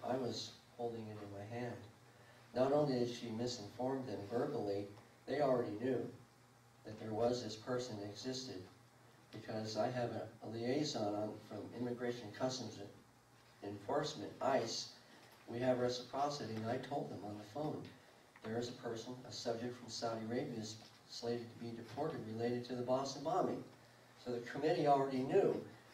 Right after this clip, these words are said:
and then when she had the audacity to misinform them, i e lie, they were in a moral dilemma. They needed the proof of it, not just the verbal, but the actual written. And so what I did was faxed it to them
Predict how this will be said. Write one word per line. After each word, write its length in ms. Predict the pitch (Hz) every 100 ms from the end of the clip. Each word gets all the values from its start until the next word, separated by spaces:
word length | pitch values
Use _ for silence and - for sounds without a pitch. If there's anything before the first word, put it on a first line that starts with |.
| -
and 100 | 113
then 180 | 127 127
when 80 | 127
she 200 | 131 127
had 240 | 123 123
the 100 | 120
audacity 680 | 117 117 123 123 - 110 110
to 120 | 104 98 107
misinform 640 | 113 110 98 98 123 139
them, 180 | 113 98 -
i 60 | 104
e 100 | 101 110 110 -
lie, 300 | 120 117 113 - - - - - -
they 100 | 120
were 160 | 127 123
in 80 | 123
a 20 |
moral 340 | 120 131 127
dilemma. 400 | 127 131 160 - - - - -
They 160 | 120 123
needed 260 | 120 117
the 60 | 120
proof 340 | - 170 185
of 120 | 143 113
it, 220 | - - - - - - - - - -
not 220 | 107 120
just 200 | 135 135
the 80 | -
verbal, 540 | 131 151 151 127 123 123 - -
but 160 | 113 110
the 120 | 156
actual 480 | 117 117 - 113 - - - -
written. 260 | 123 123 - - - - - - - -
And 100 | 104
so 240 | - 131
what 220 | 123 123 123
I 140 | 120
did 240 | 120 131 123
was 180 | 113
faxed 420 | - 120 127 127 104
it 120 | 101
to 60 | 98 92
them 120 | 98